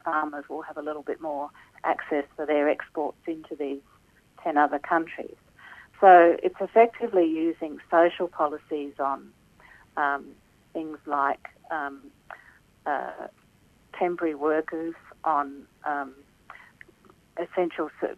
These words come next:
regulation of essential services, on, um, medicines. Uh, it's, it's using them as bargaining chips to obtain market access. And we think that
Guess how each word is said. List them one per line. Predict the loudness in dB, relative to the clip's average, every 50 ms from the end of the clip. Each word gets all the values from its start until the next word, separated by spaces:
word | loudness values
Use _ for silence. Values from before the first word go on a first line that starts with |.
| -4 2
regulation | 4 4 4 4 4 4 2 2 0 -2 -6
of | -10
essential | -10 -8 -6 -6 -6 -6 -8 -14 -12 -8
services, | -6 -6 -4 -4 -6 -10 -10 -10 -12 -12 -12 -12 -8 -6
on, | -4 -2 -2 -4 -6 -10 -16 -20 _ -20 -20 -20 -20 -20 -20 _ _ -10
um, | -8 -8 -8 -8 -10 -14 -20 _ _ _ _ _ _ _ _ _ _ _ _ -6
medicines. | -2 -2 0 0 0 -4 -4 -6 -8 -8 -8 -10 -14 -16 -20 -20 _ -20 -20 -20 -20 _ _ _ _ _ _ _ _ _
Uh, | 0 0 0 0 2
it's, | 2 0 0 0 -4 -20 -20 -12 -4
it's | 0 0 0 0 -4 -12
using | -6 -2 0 0 2 2 0 0 0
them | 0 -2 0 0 -2
as | -6 -8 -4 0
bargaining | 2 4 6 4 4 2 -2 -6 -8 -10 -14 -12 -8
chips | -8 -8 -8 -10 -16 -20 -20 -20 -20 -20 _ _ -20 -20 -20 _ _ _ _ -4 2
to | 4 4
obtain | 4 2 0 -2 0 0 2 2 0 0
market | 2 2 2 2 0 -4 -4 -2
access. | -2 -2 -4 -6 -10 -10 -10 -10 -10 -12 -18 -20 -20 -20 -20 -20 _ _ _ -10
And | -8 -4 0
we | 2 2 2
think | 2 0 -2 -2 -2 0 2
that | 2 2 2